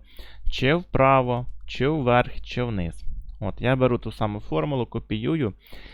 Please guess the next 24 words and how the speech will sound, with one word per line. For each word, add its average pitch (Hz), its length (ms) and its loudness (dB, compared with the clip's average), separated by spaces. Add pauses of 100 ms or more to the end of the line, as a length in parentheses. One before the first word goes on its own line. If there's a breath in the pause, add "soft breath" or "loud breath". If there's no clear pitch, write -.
(140 loud breath)
і 147 140 4
переходжу 143 760 4
я 127 260 4
в 131 460 2 (240)
Ж 113 320 4
три. 101 300 0
Подивіться, 104 440 -4
ось 117 140 -4
сюди. 92 360 -6 (500 loud breath)
І 170 40 -2
натискаю 131 540 2
«Вставить». 92 580 -4
Що - 220 -4
я 196 100 2
получаю 175 600 2
тут? - 180 -8
Я - 60 -4
получаю 160 540 -2
нуль. 110 260 -2 (640)
Дивіться, 127 320 -2
тут - 160 -12
також 170 380 2
є 175 120 4
формула. 127 560 0